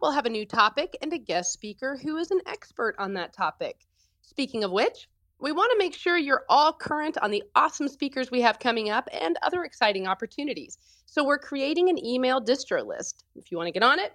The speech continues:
just head over to boothbesties dot com and shoot us a message with your email. A quick bit of housekeeping.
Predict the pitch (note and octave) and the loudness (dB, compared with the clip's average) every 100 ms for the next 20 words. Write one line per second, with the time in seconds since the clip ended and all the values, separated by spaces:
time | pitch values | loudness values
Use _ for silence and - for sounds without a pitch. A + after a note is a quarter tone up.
0 | - E4 - C4+ B3 G#3 F3+ G3+ - G#3+ | -8 -6 0 4 4 2 -4 -6 0 0
1 | G#3 A3+ G3+ G3+ - - C#4 D#4+ G4+ - | 0 -6 0 2 2 2 4 4 0 -4
2 | F4+ - C4 C4 A3+ G#3 A3 D4 - G#3 | -4 -2 -2 0 0 -2 -4 -6 -4 -4
3 | D4 - F4+ F#4 F3+ E2+ - _ _ _ | -4 -2 -2 -2 -4 -8 -12 _ _ _
4 | _ _ - - F#3 F3 G#3 F#3+ G3 F#3+ | _ _ -8 0 0 0 -2 0 2 2
5 | - B3+ B3+ E4 | 0 -6 -2 0